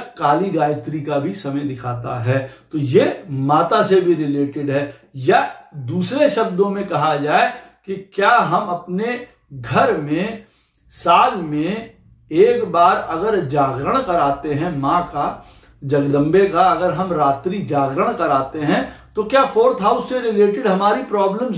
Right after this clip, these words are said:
दूर हो जाएंगी? अवश्य दूर हो जाएंगी, miracle हो जाएगा। आप ये करके देखिएगा इस तरीके की चीज। या आप स्वयं भी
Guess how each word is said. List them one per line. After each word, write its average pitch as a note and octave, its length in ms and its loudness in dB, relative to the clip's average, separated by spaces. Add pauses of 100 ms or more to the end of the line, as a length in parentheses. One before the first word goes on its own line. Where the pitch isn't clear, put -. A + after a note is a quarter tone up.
दूर F#3+ 240 0
हो B3 160 8
जाएंगी? D4 500 2 (360)
अवश्य F#3+ 360 -4
दूर E3 260 -8
हो D3+ 140 -4
जाएंगी, D#3+ 420 -4
miracle C#3+ 500 2
हो D3 140 0
जाएगा। D3+ 340 0
आप D3 280 0
ये C#3+ 80 -4
करके C#3 360 -6
देखिएगा B2+ 680 -8 (420)
इस D#3+ 200 -4
तरीके D3 380 2
की C#3 220 -2
चीज। C#3 300 0
या B3+ 80 6
आप F3 440 -2
स्वयं A#3+ 440 2
भी F#3+ 220 4